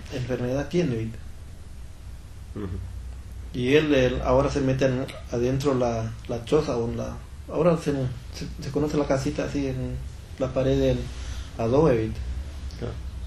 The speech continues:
Speaker 1: <clears throat> Y, y se meten adentro, ¿viste? Mientras que tiene el, el, el, lo que están enfermo, ¿viste?
Speaker 2: Mm.
Speaker 1: Y, y el, y el, y el curandero también que tiene,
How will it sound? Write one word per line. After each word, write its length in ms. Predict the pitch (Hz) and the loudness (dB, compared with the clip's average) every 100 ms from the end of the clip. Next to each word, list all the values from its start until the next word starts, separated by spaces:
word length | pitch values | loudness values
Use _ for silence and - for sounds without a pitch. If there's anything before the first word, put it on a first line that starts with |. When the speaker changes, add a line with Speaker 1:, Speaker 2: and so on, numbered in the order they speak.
| - | -2
Speaker 1:
<clears throat> 360 | 202 190 160 151 - - - - | 4 6 4 2 -6 -12 -12 -6
Y, 220 | 226 156 - | 0 0 0
y 80 | - | 2
se 120 | 165 | 6
meten 260 | 170 - 196 175 175 | 6 6 4 4 4
adentro, 380 | 170 170 254 175 | 4 6 4 4
¿viste? 180 | 151 165 | 4 4
Mientras 320 | 160 165 - | 6 6 6
que 80 | 160 | 4
tiene 340 | 156 170 165 | 2 4 6
el, 80 | 156 143 151 143 135 131 120 - - - - - - - - - | 6 4 2 -2 -2 -2 -4 -8 -10 -10 -10 -12 -12 -10 -8 -4
el, 60 | 131 | 0
el, 280 | 123 117 117 117 120 - - - - - - | 0 0 -2 -4 -8 -8 -8 -8 -8 -10 -6
lo 80 | 131 | -4
que 60 | |
están 340 | 131 139 131 127 - - - - - - | 2 4 4 0 -4 -6 -6 -8 -10 -8
enfermo, 400 | - - 143 165 | -6 2 4 4
¿viste? 220 | 120 - - - - - - - - - 120 - - - - - | 4 0 -4 -6 -8 -8 -8 -10 -10 -8 -8 -8 -8 -8 -10 -6
Speaker 2:
Mm. 20 | - | -2
Speaker 1:
Y, 320 | - - 185 | -2 2 8
y 80 | 151 | 10
el, 400 | 151 147 147 156 | 10 8 4 4
y 60 | 147 | 4
el, 280 | 160 160 143 | 4 4 4
y 40 | |
el 100 | 165 | 4
curandero 400 | 165 165 160 226 | 6 6 6 4
también 260 | 185 156 151 | 4 4 4
que 120 | 160 160 143 | 2 0 2
tiene, 280 | 180 185 | 4 6